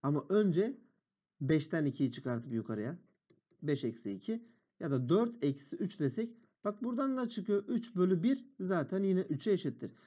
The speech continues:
E, cevap aynıysa demek ki doğru, doğru yaptık demektir. O yüzden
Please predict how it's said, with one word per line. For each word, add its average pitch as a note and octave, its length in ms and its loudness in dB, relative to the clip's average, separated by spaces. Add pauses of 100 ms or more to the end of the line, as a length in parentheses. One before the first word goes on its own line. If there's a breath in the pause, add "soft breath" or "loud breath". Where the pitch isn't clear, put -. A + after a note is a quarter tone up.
(160 soft breath)
E, C3 120 0
cevap G#3 340 2
aynıysa G#3 460 0
demek G#3+ 220 2
ki G3+ 160 0
doğru, B3 360 6 (320)
doğru B3+ 200 4
yaptık G#3+ 380 0
demektir. A#2+ 440 -2 (340 soft breath)
O A#3+ 120 2
yüzden F3 300 0